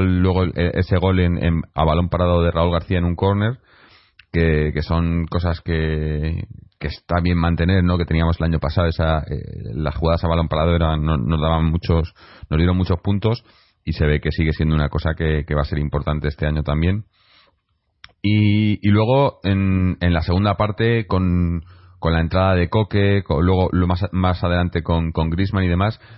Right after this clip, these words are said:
yo creo que hemos empezado a ver, o me ha parecido, un dibujo más como lo que, lo que estábamos viendo, ¿no? Ese, ese, mm, eh, cuatro,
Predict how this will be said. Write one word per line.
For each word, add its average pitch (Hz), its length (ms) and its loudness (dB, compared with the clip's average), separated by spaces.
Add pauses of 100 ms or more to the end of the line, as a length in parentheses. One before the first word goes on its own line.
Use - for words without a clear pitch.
yo 95 120 0
creo 123 140 0
que 123 140 0
hemos 117 220 0
empezado 107 420 2
a 98 60 2
ver, 107 360 0
o 85 360 0
me 90 140 2
ha 92 40 0
parecido, 95 500 0 (320)
un 95 120 2
dibujo 101 640 4
más 95 240 0
como 98 180 2
lo 87 220 0
que, 82 320 2
lo 82 100 2
que 80 80 -2
estábamos 92 320 2
viendo, 92 280 2
¿no? 90 160 2
Ese, 87 600 2 (540)
ese, 87 580 2
mm, 82 320 -2 (1200)
eh, 80 300 -6 (320)
cuatro, 98 840 2